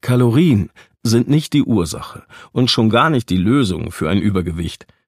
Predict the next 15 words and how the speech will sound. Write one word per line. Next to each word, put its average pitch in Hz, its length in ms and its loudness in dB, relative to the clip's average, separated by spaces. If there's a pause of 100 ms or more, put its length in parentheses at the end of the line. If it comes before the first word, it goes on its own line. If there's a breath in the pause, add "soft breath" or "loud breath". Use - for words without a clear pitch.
(540)
Natürlich 135 600 0
kann 98 180 -2
ich 92 100 -4
meine 98 160 0
Kalorienzufuhr 113 1000 0
drastisch 104 720 -4
reduzieren 104 680 0 (400 loud breath)
und 120 160 0
selbstverständlich 117 1500 -2
werde 120 160 0
ich 113 120 -4
dadurch 101 440 0
an 117 120 0
Gewicht 139 340 -2
verlieren, 76 500 -8